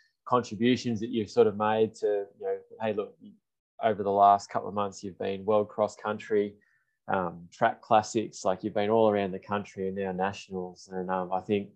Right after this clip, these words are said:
the wider public are just starting to get a bit of an idea on just who you are and what you're capable of. So,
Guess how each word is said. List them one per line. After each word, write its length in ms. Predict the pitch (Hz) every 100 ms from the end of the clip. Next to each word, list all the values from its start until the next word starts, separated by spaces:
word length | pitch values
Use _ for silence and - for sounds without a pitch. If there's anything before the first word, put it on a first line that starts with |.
| _ _ _ -
the 80 | 101
wider 520 | 98 98 104 110 113
public 500 | - 107 98 101 -
are 80 | 95
just 280 | 104 98 -
starting 460 | 98 98 98 95
to 60 | 92
get 180 | 98 95
a 40 |
bit 180 | 85 98
of 80 | 95
an 80 | 95
idea 580 | 95 92 98 98 98 95
on 280 | 95 92 90 _ _ _ -
just 340 | 101 - - _ _ _ _ _ - 117
who 80 |
you 240 | 110 107 98
are 280 | 104 147 120
and 80 | 101
what 160 | 104
you're 80 | 104
capable 560 | - 95 107 104 101 95
of. 180 | 87 87
So, 380 | - 92 95